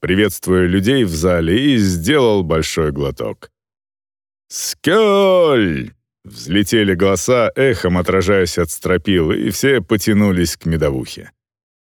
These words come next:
Варг тоже поднял свой рог и выпил. "Ну что за пир без саги, что взбудоражило бы нашу кровь, а?" — сказал Логур, и ему ответили новые крики и удары по столам.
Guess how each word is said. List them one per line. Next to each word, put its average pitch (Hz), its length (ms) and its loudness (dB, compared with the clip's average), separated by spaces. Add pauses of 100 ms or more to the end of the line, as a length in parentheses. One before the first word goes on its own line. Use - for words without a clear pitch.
Варг 135 400 -4
тоже 110 360 0
поднял 95 440 0
свой 80 360 -2
рог 101 320 -2
и 80 40 -2
выпил. 69 500 -10 (1040)
"Ну 220 420 -2
что 311 440 -2
за 277 160 0
пир 254 460 0
без 131 180 0
саги, 131 640 0
что 98 320 0
взбудоражило 107 960 0
бы 110 140 2
нашу 117 340 0
кровь, 101 460 -2
а?" — 220 320 -2 (240)
сказал 101 500 0
Логур, 113 560 0
и 87 160 0
ему 117 220 2
ответили 107 480 0
новые 107 480 2
крики 107 420 -2
и 90 120 0
удары 85 460 0
по - 120 -10
столам. 60 500 -10